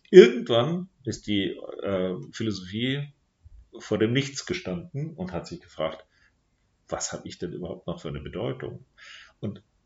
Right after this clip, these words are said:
ich glaub, ein klein wenig, jetzt vielleicht nicht wel-, ne, nicht, äh, grundsätzlich in Frage stellen,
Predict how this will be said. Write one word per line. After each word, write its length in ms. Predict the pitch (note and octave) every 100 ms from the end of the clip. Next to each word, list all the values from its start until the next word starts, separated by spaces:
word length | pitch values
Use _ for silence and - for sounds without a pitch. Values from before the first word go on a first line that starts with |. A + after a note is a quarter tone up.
| _ -
ich 200 | A2+ -
glaub, 240 | G#2+ A#2
ein 200 | C#3 A#2
klein 560 | A2+ G2+ B2+ C#3+ D3 -
wenig, 580 | A2 A2 B2+ E3+ F#3 E3+
jetzt 160 | C3+
vielleicht 380 | - A2+ A#2+ A#2+
nicht 300 | B2+ C3 -
wel-, 560 | F#2 F2 F2+ G#2+ B2+ B2+
ne, 200 | B2+ B2 -
nicht, 340 | C3+ - -
äh, 240 | G#2 G#2 G2
grundsätzlich 1000 | B2+ D3+ D#3+ C3+ B2+ - B2+ A#2+ - -
in 100 | A#2
Frage 480 | - - G2+ A#2+ A#2+
stellen, 680 | - - G#2 G2+ G2 -